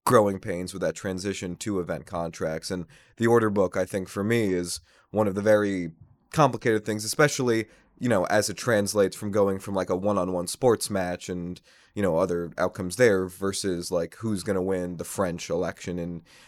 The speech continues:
um, later next year. Um, you know, outside of, like, the order book, like, where do you see, uh, Smarkets,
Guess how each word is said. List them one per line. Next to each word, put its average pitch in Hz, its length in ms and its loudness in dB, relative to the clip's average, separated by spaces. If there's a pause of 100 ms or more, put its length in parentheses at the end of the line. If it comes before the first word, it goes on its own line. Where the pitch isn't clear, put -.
um, 78 480 -8 (460)
later 87 360 0
next - 280 -10
year. 101 280 0 (320)
Um, 95 460 2 (180)
you 127 80 0
know, 117 140 4
outside 135 480 4
of, 120 120 0
like, 110 140 0
the 110 100 -2
order 110 320 0
book, 87 240 -6
like, 90 380 -4 (180)
where 110 360 4
do 117 60 -2
you 104 180 -2
see, 95 600 -2 (500)
uh, 90 180 4
Smarkets, - 960 -4